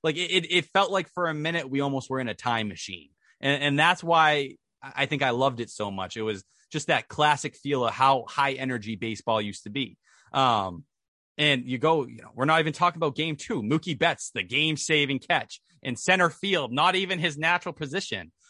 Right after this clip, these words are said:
Um, and then you got game three where you have the, uh, the Padres coming back late on a Tommy Pham hit. Um, the guy who got robbed the night before. It's just,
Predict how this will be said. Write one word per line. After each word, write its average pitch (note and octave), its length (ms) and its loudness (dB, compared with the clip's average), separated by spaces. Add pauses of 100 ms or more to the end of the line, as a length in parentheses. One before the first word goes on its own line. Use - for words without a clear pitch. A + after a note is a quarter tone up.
Um, B2 400 4
and D3+ 100 -4
then D#3 100 -4
you D#3+ 80 -6
got D#3 200 2
game D#3+ 220 -2
three F#3 280 -2
where D3 180 0
you C#3+ 120 -2
have C#3 100 -2
the, C#3 80 -6 (300)
uh, B2+ 180 0
the B2 80 -4
Padres C#3 460 0
coming B2 220 -6
back B2 220 0
late B2 280 -2
on G#2 160 -8
a G2 40 -6
Tommy A#2 400 -4
Pham A2 240 -6
hit. G#2+ 200 -4 (360)
Um, G2+ 380 2 (140)
the A#2+ 80 -2
guy B2+ 220 4
who D3+ 60 -2
got D#3 260 4
robbed B2 300 2
the B2+ 60 -4
night C3 220 -4
before. B2 460 -4 (280)
It's D#3 140 -6
just, E3+ 200 -2